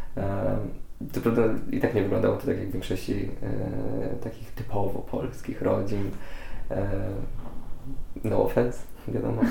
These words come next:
no hard feelings, ale tak. Teraz bardzo się cieszę, właśnie teraz kontakt z, z tatą się zdecydowanie lepiej zbudował i zdecydowanie bardziej gra mi to, że tak powiem, bo bardzo mi na tym zależało. A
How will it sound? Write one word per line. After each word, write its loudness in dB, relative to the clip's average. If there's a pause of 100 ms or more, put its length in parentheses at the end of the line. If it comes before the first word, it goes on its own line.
(260)
no 6
hard 4
feelings, 4
ale 6
tak. 4 (1400)
Teraz 6
bardzo 6
się -2
cieszę, -2
właśnie 0
teraz 2
kontakt 2
z, -4
z 2
tatą 0
się -4 (260)
zdecydowanie 0
lepiej 2
zbudował 2
i 2
zdecydowanie -2
bardziej -2 (280)
gra 0
mi 0
to, -2 (140)
że -6
tak -6
powiem, -2 (140)
bo 0
bardzo -4
mi -2
na 0
tym -2
zależało. 0 (440)
A -2